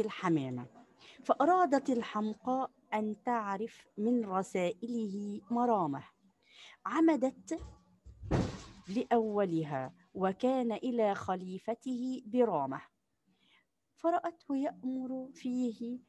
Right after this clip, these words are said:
ع-، آه، عامله بتاج للحمامة،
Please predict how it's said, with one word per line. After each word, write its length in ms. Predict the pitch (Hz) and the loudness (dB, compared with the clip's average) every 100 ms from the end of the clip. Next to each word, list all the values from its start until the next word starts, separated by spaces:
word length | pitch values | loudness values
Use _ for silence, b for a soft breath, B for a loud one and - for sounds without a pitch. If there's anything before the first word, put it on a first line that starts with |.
| _ _ | _ _
ع-، 240 | - 185 - | -4 -4 -4
آه، 360 | 170 170 170 170 | -4 0 0 -2
عامله 760 | 214 240 220 226 233 214 226 247 - 240 | 0 0 0 -4 -4 -6 -6 -10 -6 -4
بتاج 720 | 226 240 233 214 214 226 226 - | 2 4 6 4 2 0 -2 -6
للحمامة، 800 | 208 240 226 - 160 139 131 147 | -2 0 0 -4 -4 -4 -6 -8